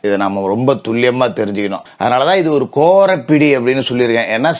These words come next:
சனியோட வீட்டுல ராகு இருக்கார். சனி பிடிச்சா எப்படி பிடிப்பார், அது மாதிரி ராகு கோரப்பிடி பிடிக்க போறார் விஷப்பாம்பு.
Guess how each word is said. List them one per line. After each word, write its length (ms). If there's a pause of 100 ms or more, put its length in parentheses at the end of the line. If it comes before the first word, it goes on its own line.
சனியோட 540
வீட்டுல 340
ராகு 280
இருக்கார். 380 (120)
சனி 500
பிடிச்சா 680
எப்படி 180
பிடிப்பார், 540
அது 140
மாதிரி 380
ராகு 400 (100)
கோரப்பிடி 680
பிடிக்க 260
போறார் 540
விஷப்பாம்பு. 680